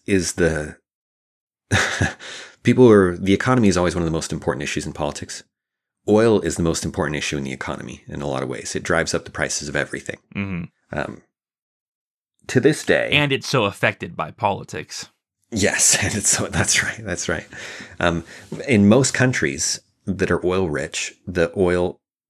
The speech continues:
Speaker 1: industry is entirely national. It's, it's run by the government. It's, it's socialized, nationalized, whatever you wanna, whatever term you wanna use. The government runs it. Um, and it often,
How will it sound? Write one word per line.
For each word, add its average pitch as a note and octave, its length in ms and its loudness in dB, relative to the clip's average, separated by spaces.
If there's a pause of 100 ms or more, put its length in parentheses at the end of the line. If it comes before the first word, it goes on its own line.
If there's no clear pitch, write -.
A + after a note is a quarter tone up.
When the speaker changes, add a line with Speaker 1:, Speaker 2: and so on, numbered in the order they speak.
(120)
Speaker 1:
industry E2 560 0
is D2 220 -6
entirely D2 840 -2 (320)
national. - 440 -6
It's, - 160 -8
it's - 160 -8
run C#2 140 0
by C#2 100 -4
the C#2 80 -6
government. D2 380 -8 (320)
It's, - 260 -8
it's - 140 -10
socialized, D2 520 0
nationalized, C2+ 480 -8
whatever C#2+ 160 -6
you C2+ 60 -8
wanna, C#2 160 -10
whatever D#2+ 240 -10
term - 180 0
you D#2+ 80 0
wanna D#2+ 120 -2
use. G2+ 300 2 (400)
The F2+ 80 -2
government F2+ 500 0
runs D2+ 360 -4
it. - 220 -12 (480)
Um, C#2+ 300 -4 (280)
and D#2 220 -2
it E2+ 280 -2
often, D#2+ 480 0